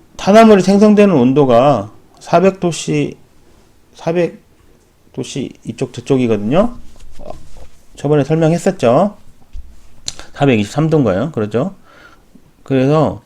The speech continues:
그, 그, 그때 그 사백 도에서 약 팔백 도 정도 되는 그 온도대를 피하면 된다 그랬잖아요.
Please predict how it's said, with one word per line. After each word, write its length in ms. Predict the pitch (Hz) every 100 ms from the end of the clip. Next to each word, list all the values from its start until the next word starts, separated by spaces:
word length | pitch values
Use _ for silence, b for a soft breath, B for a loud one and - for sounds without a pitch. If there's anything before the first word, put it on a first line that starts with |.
| b b b
그, 380 | - 151 151 -
그, 340 | - 156 156 - -
그때 540 | 143 - - 151 113
그 540 | 101 107 104 104 98 - b b b b
사백 400 | - 156 170 180
도에서 520 | 151 123 107 90 104 90
약 240 | 90 -
팔백 340 | - 151 165
도 100 | 147
정도 380 | 120 95 87 92
되는 480 | 92 101 110 127 95
그 120 | - 110
온도대를 440 | 123 135 120 98
피하면 400 | - 208 208 143
된다 220 | 101 101
그랬잖아요. 600 | 101 - 85 82 135 202